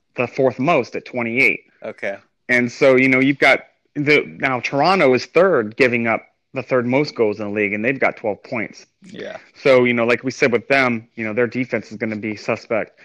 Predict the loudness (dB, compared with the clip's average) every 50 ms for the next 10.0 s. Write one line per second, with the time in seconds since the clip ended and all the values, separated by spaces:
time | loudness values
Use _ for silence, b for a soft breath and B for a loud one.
0 | b b b b b b _ -2 2 4 6 6 6 6 6 4 2 2 0 -2
1 | -2 0 -2 -2 0 0 -2 -2 -2 -6 -10 -18 -20 -20 _ _ _ -20 -4 0
2 | 0 0 0 -2 -4 -4 -2 0 -2 -2 0 -2 0 2 4 4 4 2 -2 -12
3 | _ _ -4 -4 -4 -6 -6 -4 -6 -4 -4 -6 -8 -6 -2 -2 0 0 -2 -4
4 | -8 -6 -4 -4 -4 -4 -6 -8 -14 _ _ _ _ _ _ _ _ _ _ _
5 | _ _ _ _ _ _ _ _ _ -6 -6 -6 -6 -8 -8 -6 -6 -4 -2 -2
6 | 0 0 0 0 -2 -4 -4 -4 -2 -2 -2 -2 -2 -4 -6 -4 -4 -6 -6 -10
7 | _ _ _ -12 -10 -8 -8 -8 -10 -10 -12 -14 -16 -20 _ _ _ _ -10 -10
8 | -6 -6 -6 -6 -6 -6 -8 -8 -4 -4 -4 -4 -4 -4 -4 -2 -2 -2 -2 -2
9 | -4 -6 -8 -8 -8 -8 -8 -8 -10 -18 -20 -4 0 2 2 2 2 0 -6